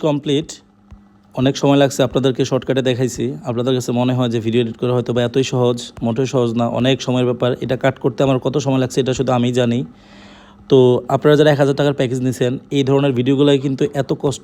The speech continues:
করে এডিট করে আপনাদেরকে ফ্রিতে দিয়ে দেই, লোগো ছাড়া, যেন আপনাদের লোগো আপনারা ব্যবহার করতে পারেন। তো আপনারা যে জিনিসটা ফ্রিতে পান, এই জিনিসটা আমি যে কত কষ্টের বিনিময়ে এই জিনিসটা কমপ্লিট করি, এই জিনিসটা আপনাদের বোঝা উচিত এবং এই জিনিসটাকে ভ্যালু দেওয়া উচিত। কখনোই তুচ্ছ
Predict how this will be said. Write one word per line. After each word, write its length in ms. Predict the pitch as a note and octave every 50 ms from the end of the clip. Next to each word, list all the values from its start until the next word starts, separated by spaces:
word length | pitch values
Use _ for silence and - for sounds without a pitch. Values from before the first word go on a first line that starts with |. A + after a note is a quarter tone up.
| C#3+ C3
করে 120 | D3+ C#3+ D3 C#3
এডিট 140 | C3+ C3+ -
করে 120 | - C3+ C#3 C3+
আপনাদেরকে 320 | - C#3+ C3 C#3 A#2 - - -
ফ্রিতে 260 | - - B2+ B2 B2 C3 A#2
দিয়ে 120 | B2 A#2+ A2
দেই, 120 | G#2+ G#2 G#2 - - - - - - - - - C#3 C3
লোগো 180 | C3+ B2+ C3 C#3+ - -
ছাড়া, 180 | C3 B2 A#2 A2 G#2
যেন 120 | A#2+ A#2 B2+ B2
আপনাদের 240 | - C#3 A#2+ C#3 C3+ B2+
লোগো 120 | A#2+ B2 B2+
আপনারা 160 | A#2 C3 C3 B2
ব্যবহার 200 | A#2+ A2+ A2+ A2 -
করতে 180 | G#2+ G#2+ - A2 A#2+
পারেন। 180 | A2+ A2+ A#2 C#3 D#3 - - - - - _ - - _ _ - - - - - - - -
তো 100 | - B2 A#2+ A#2 A2+ - - - - _ _ - C#3
আপনারা 260 | - - E3+ E3 E3+ D#3+ C#3
যে 60 | D3 C#3+ D#3
জিনিসটা 260 | E3 D#3+ - - E3+ - -
ফ্রিতে 280 | - - C3+ C3 - D#3+ C#3 -
পান, 160 | D#3 C#3+ C#3 C#3+ C3+
এই 60 | C3 A#2+
জিনিসটা 280 | C#3 C3+ D3 - - D3 C3+
আমি 80 | B2+ C3 C#3
যে 40 | C3+ C#3+
কত 100 | C#3 - D#3+ C#3
কষ্টের 280 | C#3+ B2+ - - D3 C#3+
বিনিময়ে 360 | D3 C#3 D3 D3 D#3 D#3 D#3 E3 - - - - - - - _ _ _ -
এই 60 | C3+ C3
জিনিসটা 240 | C#3+ D3+ C#3+ - D3 C#3
কমপ্লিট 260 | D3 C3 B2+ C3+ C3 - -
করি, 100 | C#3 C3 B2
এই 60 | A#2
জিনিসটা 240 | C3 C3+ C3+ - C3 B2+
আপনাদের 240 | B2 C3+ B2+ B2+ B2+ A2+ A2
বোঝা 240 | A#2 A2+ - C3 B2 B2 - C3+
উচিত 260 | A#2+ - - B2 B2+ - - - _ - A2+
এবং 180 | G#2+ A2+ A#2 A2+ A2+ A2+ - - - - - C3+
এই 40 | C3 A#2+
জিনিসটাকে 400 | B2+ C3 B2 - D3 C3+ - D3 A#2+ G#2+
ভ্যালু 200 | A2+ G#2+ A#2 A#2+ A2+ C3
দেওয়া 140 | C3+ C3 B2+ B2
উচিত। 180 | - B2+ A#2+ - B2
কখনোই 280 | A#2 - - B2 B2+ B2+ - -
তুচ্ছ 220 | C3 A#2+ B2 -